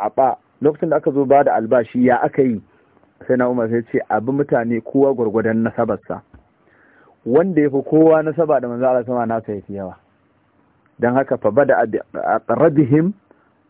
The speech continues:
fa aqrabuhum nasaban ila Rasulullah sallallahu alaihi wasallam." Don haka hatta a cikin sahabban ma,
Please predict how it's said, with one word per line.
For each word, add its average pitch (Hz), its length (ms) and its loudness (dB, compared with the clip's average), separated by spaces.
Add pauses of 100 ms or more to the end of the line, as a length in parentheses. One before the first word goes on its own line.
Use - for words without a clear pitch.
(160)
fa 120 220 0
aqrabuhum 131 640 0
nasaban 139 400 0
ila 113 320 -2
Rasulullah 104 320 -6
sallallahu 98 240 -10
alaihi 101 160 -8
wasallam." 95 100 -12 (560)
Don 160 200 -2
haka 202 260 -4
hatta 165 480 -2
a - 80 -2
cikin - 320 -8
sahabban 131 460 -2
ma, 104 300 -4